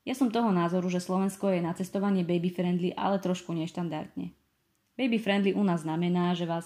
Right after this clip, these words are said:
partia mladých pustí v rade pred seba, lebo: "Však choďte, pani, vy máte deti," alebo sa vám niekde prihovoria dôchodcovia a povedia: "Je, aké zlaté dievčatka." Alebo na konci prehliadky sprievodca povie: "A príďte zas?"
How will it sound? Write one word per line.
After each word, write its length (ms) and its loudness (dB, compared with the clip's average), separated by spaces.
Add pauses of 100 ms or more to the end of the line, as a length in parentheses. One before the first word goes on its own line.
partia 320 -2
mladých 480 -2 (400)
pustí 240 -4
v 80 4
rade 160 2
pred 240 -6
seba, 240 -2
lebo: 320 -4 (320)
"Však 160 -4
choďte, 320 -2
pani, 320 2
vy 80 4
máte 320 0
deti," 480 -4 (320)
alebo 240 -2
sa 160 0
vám 160 2
niekde 240 2
prihovoria 480 2
dôchodcovia 800 -2
a 320 -20
povedia: 400 0
"Je, 400 4
aké 240 2
zlaté 400 2
dievčatka." 800 0 (480)
Alebo 320 0
na 160 0
konci 240 -2
prehliadky 480 -2
sprievodca 400 -6
povie: 400 -10 (160)
"A 80 -10
príďte 400 -8
zas?" 240 2